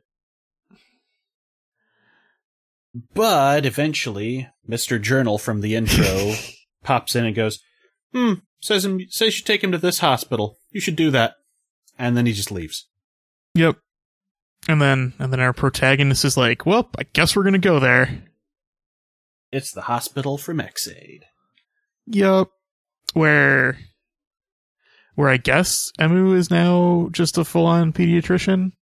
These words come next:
Speaker 1: Yep. Well, it was his specialty.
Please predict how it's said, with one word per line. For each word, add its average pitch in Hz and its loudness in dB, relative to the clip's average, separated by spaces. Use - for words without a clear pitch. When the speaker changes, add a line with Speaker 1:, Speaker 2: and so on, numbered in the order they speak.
Speaker 1:
Yep. - -4
Well, 254 -8
it 131 -8
was 135 -2
his 101 -8
specialty. - -12